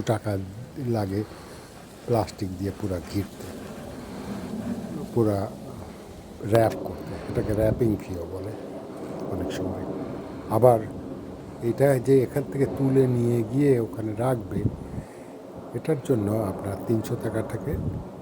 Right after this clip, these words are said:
আটশো টাকা পর্যন্ত একদম রিমুভ থেকে আপনার স্টোরেজ ফি সহ। এতে করে হলো কি, আপনার যে ডুবে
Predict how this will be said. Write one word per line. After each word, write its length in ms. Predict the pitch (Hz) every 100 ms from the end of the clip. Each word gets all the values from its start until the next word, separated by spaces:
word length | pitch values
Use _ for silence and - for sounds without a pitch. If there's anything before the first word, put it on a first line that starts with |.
| - - - - -
আটশো 340 | 117 - - 117 98 110
টাকা 200 | - 104 -
পর্যন্ত 380 | 104 113 120 156 190 185 - 120
একদম 240 | 95 101 110 107
রিমুভ 280 | 120 127 139 -
থেকে 240 | 147 139 180 226 - - - - - - - - - - - 107
আপনার 320 | 104 101 98 - - - -
স্টোরেজ 460 | - 98 98 90 - - - - -
ফি 140 | - 104 87 - - - - - -
সহ। 200 | 104 95 - - - - - - - - - - - - - - -
এতে 160 | 131 170 160
করে 160 | 139 120
হলো 180 | 135 135 127
কি, 100 | 120 107
আপনার 320 | 101 117 104 120 - - - - - - - - - - - 101
যে 120 | 104 95 104 - - - - - - - - 120
ডুবে 240 | 101 101